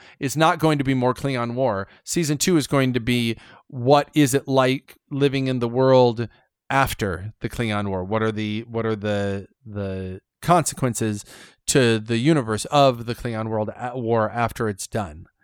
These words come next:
Um, I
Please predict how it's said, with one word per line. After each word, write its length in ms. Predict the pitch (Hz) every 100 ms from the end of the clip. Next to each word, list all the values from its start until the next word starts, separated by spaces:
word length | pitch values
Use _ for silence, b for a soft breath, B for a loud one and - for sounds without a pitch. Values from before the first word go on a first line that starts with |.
| b b b _
Um, 520 | 143 135 123 117 120 123 _ _ _ _ _ _ _
I 680 | 156 185 208 226 233 208 170